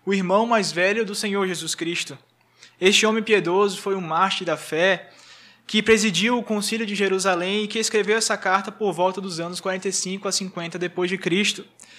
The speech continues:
Ele escreveu essa carta às doze tribos da diáspora, da dispersão, ou seja,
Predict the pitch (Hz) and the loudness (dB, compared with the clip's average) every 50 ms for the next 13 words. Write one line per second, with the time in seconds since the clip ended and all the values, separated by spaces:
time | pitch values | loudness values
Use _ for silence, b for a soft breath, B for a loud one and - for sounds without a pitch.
0 | B B B B B 196 226 247 240 - 247 226 202 180 202 220 220 214 - 208 | B B B B B 4 6 6 6 6 8 6 8 8 8 6 6 6 4 2
1 | 185 - 190 185 196 208 208 208 208 196 190 185 165 160 185 190 220 226 214 220 | 2 4 6 6 6 6 4 2 0 2 2 0 0 4 6 6 6 6 4 -2
2 | 208 - 190 175 196 202 180 196 202 202 - - B B B B - 165 170 175 | -8 -8 -6 -4 -4 -4 -4 -4 -6 -4 -6 -6 B B B B 0 0 2 2
3 | 165 170 165 160 170 185 180 - - 175 147 135 135 151 165 160 - - 185 175 | 2 2 6 6 6 6 6 2 -2 -2 -4 -2 -2 -2 -2 -2 -2 -2 0 0
4 | 175 - - 180 185 196 185 170 - - 190 175 190 185 | 0 0 0 0 0 0 0 0 2 2 2 2 0 -2